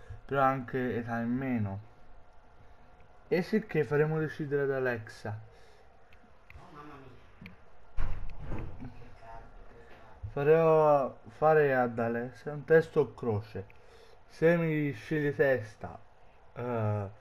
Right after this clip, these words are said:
Matazo, se mi sceglie croce, la Via. Alexa, testa o croce? Testa Matazo, croce la Via.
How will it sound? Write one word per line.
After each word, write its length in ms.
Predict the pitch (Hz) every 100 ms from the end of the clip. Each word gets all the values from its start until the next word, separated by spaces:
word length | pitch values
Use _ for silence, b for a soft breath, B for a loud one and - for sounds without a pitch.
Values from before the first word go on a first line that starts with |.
| -
Matazo, 500 | 175 185 196 190 180
se 120 | -
mi 80 | 139
sceglie 260 | 123 127 127
croce, 440 | 127 123 117 120
la 140 | - 110
Via. 200 | 107 87 b b b b b b - - -
Alexa, 760 | 147 202 196 - 165 120 110
testa 380 | - 202 214 214
o 100 | 196
croce? 640 | - 175 147 - 113 110 - -
Testa 320 | 147 139 139
Matazo, 540 | 139 139 147 139 147 -
croce 260 | 143 -
la 80 | 127
Via. 260 | 120 107